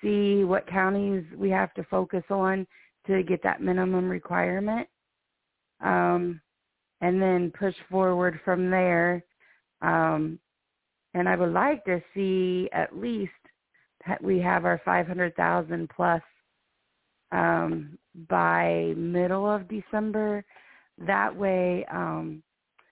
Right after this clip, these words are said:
when, when we had to process the fifteen hundred signatures just to go to the Attorney General, 'cause you have to file it a certain way,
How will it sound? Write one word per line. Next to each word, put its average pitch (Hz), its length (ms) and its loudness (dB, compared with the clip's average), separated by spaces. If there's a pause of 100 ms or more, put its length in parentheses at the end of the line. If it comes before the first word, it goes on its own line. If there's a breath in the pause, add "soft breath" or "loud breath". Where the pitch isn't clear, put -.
(120)
when, 202 320 -2 (540)
when 185 220 0
we 247 160 2
had 226 180 2
to 180 60 -6
process 190 560 -2 (200)
the 170 200 0
fifteen 185 460 -4
hundred 180 560 0 (580 loud breath)
signatures 190 580 0
just 180 220 -4
to 175 80 -4
go 170 200 2
to 180 200 -6
the 170 220 -2
Attorney 175 380 -2
General, 185 640 -2 (540 loud breath)
'cause 190 180 0
you 180 140 -4
have 175 220 0 (180)
to 185 540 -2 (680)
file 196 380 4
it 196 140 2
a 185 180 -2
certain 190 340 -2
way, 180 500 0